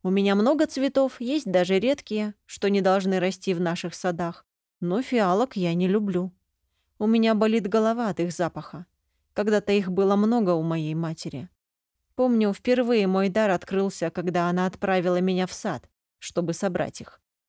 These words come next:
С тех пор я не люблю эти цветы». Иден не стал больше ничего говорить.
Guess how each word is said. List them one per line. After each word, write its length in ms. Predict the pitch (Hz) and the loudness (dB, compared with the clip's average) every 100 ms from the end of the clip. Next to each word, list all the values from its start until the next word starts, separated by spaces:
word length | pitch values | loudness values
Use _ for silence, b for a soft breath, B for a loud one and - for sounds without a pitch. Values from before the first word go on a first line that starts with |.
| _ _ | _ _
С 120 | - | -18
тех 280 | - 247 254 | -2 -2 0
пор 200 | - 208 | 0 2
я 200 | 214 208 | 2 4
не 160 | 214 214 | 4 2
люблю 320 | 226 208 170 | 2 0 0
эти 240 | 160 160 | 0 -2
цветы». 500 | 175 - 175 - 160 165 _ _ _ _ _ _ _ _ | -8 -4 -6 -4 -8 -10 _ _ _ _ _ _ _ _
Иден 400 | 190 202 254 254 | -2 2 2 2
не 160 | 226 214 | 2 0
стал 300 | - 226 247 | 0 0 0
больше 340 | 180 190 - | 2 0 0
ничего 440 | 202 185 - 160 156 | 0 -2 -2 -2 0
говорить. 540 | 175 175 165 147 - | 0 -2 -4 -10 -18